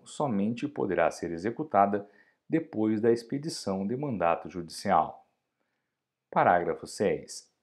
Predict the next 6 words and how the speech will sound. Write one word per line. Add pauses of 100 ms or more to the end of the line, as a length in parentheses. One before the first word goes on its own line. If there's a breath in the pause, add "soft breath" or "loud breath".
Efetuada
a
prisão, (420 soft breath)
a
autoridade
policial